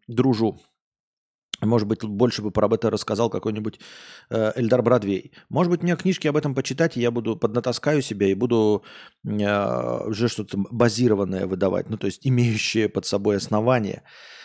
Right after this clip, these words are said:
Возможно, надо почитать психологические книжки, но, естественно, с чувством вины этим нужно разбираться, потому что оно абсолютно неконструктивно.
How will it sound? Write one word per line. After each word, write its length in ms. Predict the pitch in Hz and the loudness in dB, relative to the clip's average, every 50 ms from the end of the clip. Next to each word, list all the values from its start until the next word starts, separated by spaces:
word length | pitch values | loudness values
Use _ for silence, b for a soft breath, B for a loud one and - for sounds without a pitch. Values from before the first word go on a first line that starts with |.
| B B B B B B B B B B - | B B B B B B B B B B -2
Возможно, 400 | - 127 123 165 202 185 180 180 | -2 0 4 4 4 4 6 6
надо 200 | 165 135 101 - | 4 4 4 2
почитать 360 | - 110 - - - 98 92 - | 0 -2 -4 -4 -6 -8 -8 -8
психологические 540 | - - 104 104 101 104 95 - - 101 - | -6 -4 -4 -4 -4 -4 -6 -8 -10 -10 -8
книжки, 280 | - 113 101 - - 104 | -6 -6 -6 -6 -6 -4
но, 360 | 110 151 190 202 190 175 196 - _ _ - | 0 2 2 2 2 0 -2 -6 _ _ -2
естественно, 640 | 160 160 165 - - - 220 - - 175 160 156 | 0 0 0 0 0 -2 -2 -2 0 -2 -2 -2
с 60 | 139 | -2
чувством 400 | - - 180 - - 151 139 135 | -2 -2 -4 -2 0 0 2 4
вины 280 | 143 156 165 202 202 170 | 4 6 6 8 6 6
этим 220 | 143 - 131 123 | 4 2 0 2
нужно 240 | 139 147 127 135 135 | 2 2 2 2 0
разбираться, 460 | 123 113 113 120 113 98 - - - | 0 2 2 2 2 2 -2 -6 -10
потому 280 | - - - 113 127 127 | -12 -4 -2 0 0 0
что 200 | - - - 127 | 0 0 0 0
оно 160 | 127 139 135 | 2 2 2
абсолютно 760 | 127 123 - 135 135 147 139 127 127 120 113 110 107 107 104 101 | 2 2 2 2 2 2 2 2 2 2 2 4 4 4 2 2
неконструктивно. 1400 | 104 104 - 104 104 101 104 104 107 117 127 - - 120 - - 113 110 - - - 104 92 87 85 - - | 0 -4 -6 -8 -8 -8 -6 -2 0 0 0 0 -2 -4 -4 -4 -4 -6 -6 -4 -4 -4 -4 -4 -6 -8 -10